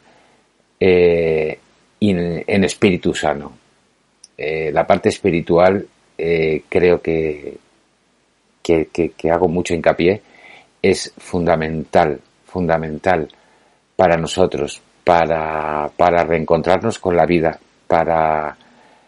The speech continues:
para reencontrarnos con nuestros seres queridos, para valorar, eh, de verdad lo que, lo que tenemos,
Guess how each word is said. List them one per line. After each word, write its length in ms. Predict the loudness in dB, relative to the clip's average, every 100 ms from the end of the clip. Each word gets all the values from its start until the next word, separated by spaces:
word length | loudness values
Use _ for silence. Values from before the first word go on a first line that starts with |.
| _
para 220 | 2 4 4
reencontrarnos 640 | 2 2 4 4 4 2
con 140 | 0
nuestros 280 | -2 -2 -2
seres 260 | 2 0 0
queridos, 560 | 0 0 -2 -4 -8 -20 _ _ _ _ _ _ _
para 640 | 2 4 4 2 2 0 0
valorar, 680 | 2 2 4 6 4 2 -6 _ _ _ -2
eh, 600 | 0 2 0 0 -2 -2
de 120 | 0 0
verdad 420 | 2 4 4 2
lo 340 | -2 -2 -2 -4
que, 640 | -2 0 0 0 -4 -8 _ _
lo 360 | -6 -2 0 -2
que 520 | -2 -2 -2 -4 -10 -6
tenemos, 560 | -2 0 -2 -4 -14